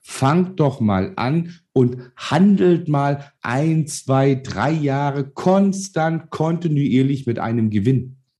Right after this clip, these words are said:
Und wenn dann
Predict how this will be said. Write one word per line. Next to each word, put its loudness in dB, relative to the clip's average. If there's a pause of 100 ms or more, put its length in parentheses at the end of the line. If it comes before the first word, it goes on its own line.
(2000)
Und 0 (460)
wenn 2
dann 0